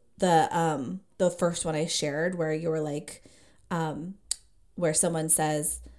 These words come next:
"My parents would never let it get, let me get away with that." But this one is now comparing your parenting style to this own person who's judging you, to their own person, personal parenting style. So the phrase is,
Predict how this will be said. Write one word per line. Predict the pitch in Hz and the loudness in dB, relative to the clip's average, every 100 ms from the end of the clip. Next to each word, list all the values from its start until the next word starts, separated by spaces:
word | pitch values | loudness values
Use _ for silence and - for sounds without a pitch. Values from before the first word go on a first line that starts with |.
| - _ - | -20 _ 0
"My | 165 | 0
parents | - 180 175 180 | 2 2 2 0
would | 165 | 0
never | 165 151 165 | -2 0 0
let | 147 143 | 0 -4
it | 147 - - | -6 -8 -8
get, | - - | -8 -6
let | 165 147 - - | -4 -4 -6 -8
me | 165 | -4
get | 156 147 | -2 -2
away | 143 | -2
with | 143 160 | -2 -2
that." | 139 202 - | -2 -2 -4
But | 165 | -4
this | 170 - | 0 0
one | 165 | -2
is | - 160 156 - - - - | -2 0 0 0 -4 -18 -4
now | 185 175 175 | 2 4 2
comparing | 196 180 190 170 165 160 | 0 -2 -2 0 0 -2
your | 151 175 185 | 0 2 2
parenting | 185 202 165 165 165 156 | 2 0 -2 -4 -4 -4
style | - 147 | -4 -2
to | 147 - | -2 -2
this | 156 156 156 - - - | -2 0 0 -4 -16 2
own | 190 180 | 4 4
person | 175 185 170 165 | 4 2 2 0
who's | 165 160 | 0 -2
judging | 151 160 165 135 | 0 2 2 -2
you, | 78 | -4
to | - 160 | -4 0
their | 160 143 | 0 0
own | 147 | -4
person, | 156 139 - 107 - - - | -6 -6 -6 -6 -12 -16 -6
personal | 156 - 139 | -2 -2 -4
parenting | - 131 - - | -8 -12 -12 -10
style. | - - 185 | -10 -8 -4
So | 160 156 | -4 -4
the | - 165 - | -8 -12 -8
phrase | 156 - - | -6 -4 -4
is, | - - | -2 -2